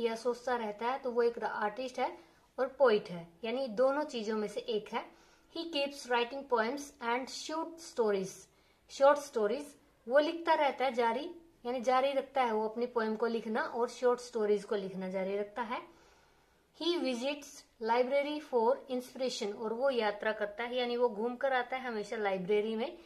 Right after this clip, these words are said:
कुछ inspiration उसको मिल जाए वहां पर, इसलिए। He is a sensitive man troubled by real life difficulties, और वो एक जो है sensitive man होता है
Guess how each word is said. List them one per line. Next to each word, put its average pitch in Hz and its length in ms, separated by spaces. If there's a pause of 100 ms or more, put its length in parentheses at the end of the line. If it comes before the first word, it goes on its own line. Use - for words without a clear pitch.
(380)
कुछ 330 220
inspiration 294 760
उसको 277 240
मिल 247 200
जाए 196 220
वहां 190 240
पर, 302 320
इसलिए। 233 540 (600)
He 339 140 (140)
is 269 180
a 277 140
sensitive 269 640
man 202 260 (320)
troubled 302 460
by 196 260 (360)
real 277 440
life 208 340
difficulties, 214 720
और 214 120
वो 214 160
एक 254 320 (560)
जो 233 120
है 277 80
sensitive 285 640
man 220 280
होता 202 300
है 214 200